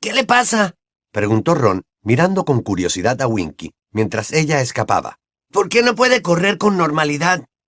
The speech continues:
"Me imagino que no le dieron permiso para esconderse", explicó Harry. Se acordó de Dobby. Cada vez que intentaba hacer algo que a los Malfoy no les hubiera gustado,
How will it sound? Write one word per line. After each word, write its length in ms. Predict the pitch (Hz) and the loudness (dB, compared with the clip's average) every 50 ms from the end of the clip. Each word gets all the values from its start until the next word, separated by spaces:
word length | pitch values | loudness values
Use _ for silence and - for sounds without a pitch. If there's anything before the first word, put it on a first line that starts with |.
| _ _ | _ _
"Me 100 | - 143 | 2 2
imagino 380 | 156 156 160 151 196 214 214 202 | 4 4 2 2 4 4 4 4
que 100 | 185 170 | 2 0
no 100 | 156 160 | 0 0
le 120 | 165 160 | 0 0
dieron 260 | 147 156 156 165 151 | 0 0 0 0 0
permiso 400 | 131 135 120 123 143 135 139 147 | 0 -2 0 0 0 -2 -2 -2
para 140 | 127 131 120 | -2 -2 -2
esconderse", 600 | 117 - - 120 113 113 127 117 110 - 107 98 - _ _ _ _ _ _ | -2 -2 -2 -2 -2 0 -2 -4 -4 -8 -10 -12 -14 _ _ _ _ _ _
explicó 480 | - 113 - - - 123 107 - 156 147 | -4 -4 -4 -4 -4 -4 0 0 0 2
Harry. 320 | - 113 85 76 71 62 - _ _ _ _ _ _ _ | 2 -2 -2 -4 -6 -12 -14 _ _ _ _ _ _ _
Se 120 | - - 143 | -4 -2 -2
acordó 360 | 135 - 143 131 135 170 185 | 0 2 0 0 2 0 0
de 120 | 185 190 | 2 2
Dobby. 340 | 160 156 127 92 78 73 - _ _ _ _ _ _ _ | 2 2 2 2 0 -6 -12 _ _ _ _ _ _ _
Cada 260 | - - 180 196 196 170 | -4 -2 0 0 0 0
vez 180 | 160 160 - | 0 -2 -2
que 100 | - 143 | -2 -2
intentaba 560 | 120 107 - 104 98 92 127 127 123 117 107 | -2 -2 -2 -4 -4 -2 -2 -2 0 -2 -2
hacer 260 | 101 - - 120 113 113 | -4 -4 -2 -2 0 0
algo 380 | 110 92 78 71 80 69 - _ _ _ _ - | 0 -2 -4 -6 -10 -12 -12 _ _ _ _ -6
que 100 | - 92 | -4 -2
a 40 | |
los 200 | 87 87 85 82 | -2 -2 -4 -2
Malfoy 460 | 104 117 131 131 117 - 87 78 - - _ _ _ _ _ _ | 0 0 0 0 0 -4 -6 -8 -8 -10 _ _ _ _ _ _
no 240 | - 78 92 120 160 | -12 -4 0 2 2
les 180 | 170 147 - 110 | 2 2 0 -2
hubiera 240 | 95 104 113 123 139 | -2 0 0 2 2
gustado, 580 | 143 143 127 - 139 104 82 78 87 90 - | 0 -2 -2 -2 -2 -2 -2 -2 -4 -8 -10